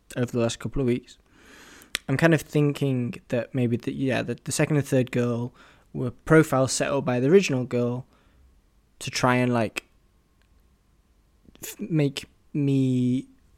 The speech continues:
feel sorry for the original girl or make me, like, more intertwined. Ah, it's just so weird. Maybe from me describing the story, it seems like that's, like, a bit of a reach. But now I'm really thinking about this, it seems like that could have definitely happened, just 'cause I never saw the two extra girls' faces.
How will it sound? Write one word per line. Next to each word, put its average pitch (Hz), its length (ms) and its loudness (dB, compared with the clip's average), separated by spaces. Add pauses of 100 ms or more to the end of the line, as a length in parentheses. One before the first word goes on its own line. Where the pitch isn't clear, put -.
feel - 380 -2
sorry 135 300 0
for 143 120 -6
the 143 120 2
original 147 400 2
girl 196 380 2
or 151 140 2
make 135 360 0
me, 135 200 4
like, 127 380 -2 (100)
more 127 680 -2 (400)
intertwined. 139 640 -2
Ah, 127 120 -2
it's - 220 -6
just - 200 -2
so 170 160 6
weird. 160 280 6 (640)
Maybe 185 240 6
from 175 220 4
me 165 80 8
describing 135 500 0
the 123 80 -6
story, 127 320 -4
it - 80 -10
seems 123 240 -6
like 123 160 -8
that's, - 300 -10 (300)
like, 120 200 -6
a 120 60 -2
bit 135 120 -4
of 123 120 -6
a 127 60 0
reach. 120 500 -4 (500)
But 131 100 0
now 147 100 6
I'm 175 140 6
really 156 160 8
thinking 135 380 -4
about 117 380 -6
this, - 300 -14
it - 200 -16
seems 131 380 -6
like 127 140 -10
that - 200 -12
could 127 160 -8
have 123 80 -8
definitely - 300 -8
happened, 160 600 -6
just - 160 -6
'cause 139 140 0
I 135 60 4
never 156 260 6
saw 151 320 2
the 139 100 0
two 139 220 -2
extra 135 220 -6
girls' 127 160 -4
faces. 127 680 -8